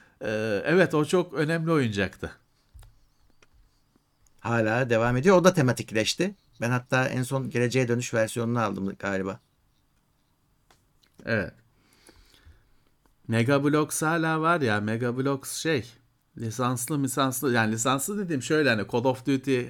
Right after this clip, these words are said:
Speaker 1: Halo falan var Megablox'ta. Ee, öyle. Film milim lisansı alıyor. Kinex var. Ee,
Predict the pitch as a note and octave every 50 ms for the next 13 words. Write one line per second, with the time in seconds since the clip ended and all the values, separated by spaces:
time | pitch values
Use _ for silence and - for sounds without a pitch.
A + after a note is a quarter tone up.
0 | A#2 - B2 B2+ B2 C3 C3 B2 A#2 - B2 B2+ C#3 C3 C3+ B2+ A2+ G2+ F#2+ -
1 | G2 G2 G2 F#2 F#2 F2 F2+ F2 E2 F2 - - - - E2+ E2 - - - -
2 | - - - - - - - - _ _ _ _ - - - - - - - -
3 | - - - - - A#2+ A#2+ A#2 G#2+ G2+ E2+ - - - - _ - - - -
4 | A#2+ A2+ G#2+ G#2 G#2 G2+ G#2+ G2+ G#2 G2+ G2+ G2 F#2+ F2+ - F#2+ F2+ F2 - -
5 | F#2+ E2+ E2+ E2 E2+ D#2+ D2 - _ _ _ _ _ _ _ _ _ _ _ _
6 | _ _ _ _ _ _ _ _ _ _ _ _ _ _ _ _ _ _ _ _
7 | _ _ _ _ _ _ _ _ _ _ _ _ _ _ _ _ _ _ _ _
8 | _ _ _ _ _ _ _ _ _ _ - - _ _ _ _ _ _ _ -
9 | - - A#2+ A2+ B2+ C3+ D3+ D3 - - - - - - - - F#2+ A#2+ C#3+ D3+
10 | C#3+ A#2 G2 - - - - - _ - _ _ _ -